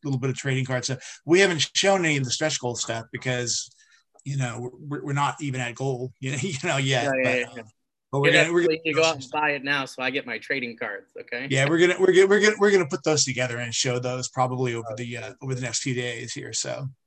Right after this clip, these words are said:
Speaker 1: so we
Speaker 2: Okay.
Speaker 1: can show some stuff.
Speaker 2: All right. Well, I really appreciate you having, you know, uh, the time to come and, you know, speak with me today. You know, I've been wanting to talk to you
Speaker 1: Thank
Speaker 2: for
Speaker 1: you.
Speaker 2: quite a while, so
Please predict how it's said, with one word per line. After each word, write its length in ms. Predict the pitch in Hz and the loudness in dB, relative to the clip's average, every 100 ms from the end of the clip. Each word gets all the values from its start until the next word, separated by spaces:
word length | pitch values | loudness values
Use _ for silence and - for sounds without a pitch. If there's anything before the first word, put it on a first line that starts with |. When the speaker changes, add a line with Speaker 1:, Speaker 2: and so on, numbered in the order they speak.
| - | -12
Speaker 1:
so 120 | - | -8
we 60 | 107 | -6
Speaker 2:
Okay. 80 | |
Speaker 1:
can 60 | 120 | -4
show 200 | - 123 | -4 -6
some 160 | 120 117 | -6 -6
stuff. 340 | 120 113 - _ _ _ - - _ _ _ _ - | -6 -8 -12 _ _ _ -16 -16 _ _ _ _ -12
Speaker 2:
All 80 | 147 | -8
right. 220 | 175 208 156 | -4 -2 -2
Well, 100 | 156 | 0
I 100 | 170 | 0
really 180 | 226 | 0
appreciate 420 | 226 214 196 208 185 | -2 -4 -4 -4 -4
you 160 | 180 | -2
having, 340 | 175 180 175 156 | -2 -4 -6 -4
you 60 | |
know, 320 | 139 120 120 135 _ - | -4 -4 -6 -10 _ -12
uh, 180 | 117 110 | -8 -6
the 80 | 113 | -6
time 240 | 147 147 | -4 -4
to 60 | 139 | -4
come 200 | 143 143 | -6 -4
and, 100 | 123 | -6
you 60 | |
know, 80 | 107 | -8
speak 220 | - 143 | -8 -10
with 100 | 131 | -8
me 120 | 131 131 | -8 -10
today. 420 | 123 131 131 131 | -6 -2 -2 -2
You 260 | 127 - 117 | -6 -8 -4
know, 40 | |
I've 100 | 120 | -2
been 140 | 127 127 | 0 0
wanting 220 | 123 123 | -2 -2
to 40 | |
talk 180 | 127 131 | -4 -4
to 40 | 131 | -6
you 60 | |
Speaker 1:
Thank 140 | 127 135 | -10 -10
Speaker 2:
for 40 | |
Speaker 1:
you. 60 | 139 | -6
Speaker 2:
quite 180 | 131 127 | -4 -2
a 40 | |
while, 460 | 127 127 131 127 123 | -2 0 0 -2 -6
so 400 | - 113 110 | -4 -2 -2